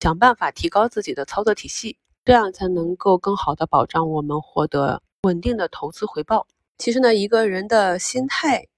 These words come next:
和格局呢，就决定了一个人未来的人生的高度。我们在看电视剧的时候，经常看到女二因为嫉妒女一陷入到不可自拔的啊，自作自受的这种悲剧里面，这也是人之常情。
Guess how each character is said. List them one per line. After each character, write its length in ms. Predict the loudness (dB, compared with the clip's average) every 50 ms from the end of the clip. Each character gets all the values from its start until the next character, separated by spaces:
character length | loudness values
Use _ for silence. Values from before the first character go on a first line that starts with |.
| _ _ _ -12
和 160 | -10 -10 -10
格 260 | -10 -4 -2 -2 -2
局 140 | -2 -4 -6
呢， 180 | -4 -4 -4
就 180 | -6 -6 -10 -10
决 220 | -8 -2 -2 -2
定 160 | 0 0 -2 -2
了 100 | 0 0
一 80 | 0
个 80 | -2 -2
人 240 | -4 -4 -4 -4 -6
未 80 | -6 -6
来 200 | -8 -8 -8 -8
的 240 | -6 -6 -2 -2 -2
人 220 | -2 -2 -4 -4
生 300 | -4 -2 0 2 2 2
的 320 | 0 -4 -8 -8 -10 -12 -16
高 220 | _ -6 -6 -6
度。 200 | -2 -2 -4 -4 -4 _ _ _ _
我 80 | -4
们 140 | 2 2 2
在 160 | 4 4 0
看 260 | 0 0 2 2 2 4
电 160 | 4 4 4
视 140 | 2 0 -2
剧 100 | 2 2
的 100 | 2 0
时 120 | 0 -4
候， 80 | -4 -2
经 120 | -2 -4
常 180 | -4 -4 -4 -6
看 260 | -6 -6 -6 -6 -4
到 240 | -2 -2 0 0 0
女 160 | 0 -2 0
二 320 | 0 2 2 0 0 -2 -6 _ _ _ _
因 200 | -12 -10 -10 -10
为 140 | -12 -12
嫉 160 | -12 -12 -14 -14
妒 120 | -14 -16 -14
女 180 | -12 -12 -12
一 180 | -12 -12 -16 -12
陷 300 | -10 -8 -6 -6 -8 -6
入 140 | -8 -8 -2
到 180 | 0 -2 -2
不 180 | -2 _ -12 -14
可 460 | -12 -6 -2 -2 0 0 -2 -4 -8 -14 _ _ _ _
自 100 | -4 -2
拔 240 | -2 -2 -2 -4 -2
的 120 | -2 -2
啊， 80 | -4 -4 -8 -12 -16 _
自 140 | -18 -18 -4
作 180 | 0 0 0
自 140 | 0 -2 -6
受 300 | -8 -4 -2 0 2 2
的 100 | 2 0
这 160 | 0 -2 -2
种 340 | -2 -2 -6 -8 -8 -10 -14 _ _
悲 140 | 0 0
剧 160 | 0 2 0 0
里 100 | 0 -2
面， 180 | -4 -6 -10 -10 _ _ _
这 80 | 4 6
也 100 | 6 6
是 160 | 2 -2 -8
人 200 | -8 -8 -12 -8
之 120 | -6 -6
常 280 | -6 -6 -8 -12 -12 -12
情。 340 | -14 -14 -14 -14 -14 -14